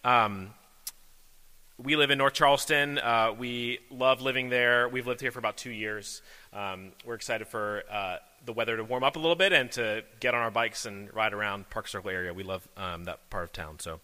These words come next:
um, we'd love to meet you if we haven't already met. Um, as we begin, uh, I wanna tell you a little story, uh, about a young man who was raised in a Christian home. Uh, he was a brilliant student.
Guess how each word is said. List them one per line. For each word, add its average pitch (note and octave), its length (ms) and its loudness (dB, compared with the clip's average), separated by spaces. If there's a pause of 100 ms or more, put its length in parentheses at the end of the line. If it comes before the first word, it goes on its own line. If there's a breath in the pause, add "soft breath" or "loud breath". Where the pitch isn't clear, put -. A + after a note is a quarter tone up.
(440 loud breath)
um, G#2 120 -2
we'd A#2 120 0
love B2 100 2
to C3+ 80 -4
meet A#2+ 120 -4
you G2 200 -6
if F#2 140 -10
we G2 60 -6
haven't F#2 220 -6
already F2 240 -6
met. E2 240 -8 (1300 loud breath)
Um, D3 200 10
as F3 220 10
we G#3 80 12
begin, D#3+ 600 6
uh, - 40 0
I C3 200 2
wanna D3 160 2
tell D#3 140 2
you C#3+ 260 4
a C3 60 -2
little B2+ 180 0
story, G#2 540 0 (840 loud breath)
uh, B2 160 -2
about D#3+ 280 8
a D#3+ 40 4
young F3 300 6
man D3+ 380 8
who D#3 340 0
was C#3+ 240 4
raised D#3 480 6
in D3+ 80 0
a C#3 60 2
Christian C#3+ 440 0
home. A#2 380 -2 (920 loud breath)
Uh, C3+ 160 2
he G3+ 160 12
was F#3 180 10
a E3 60 8
brilliant E3+ 540 6
student. C3 580 -2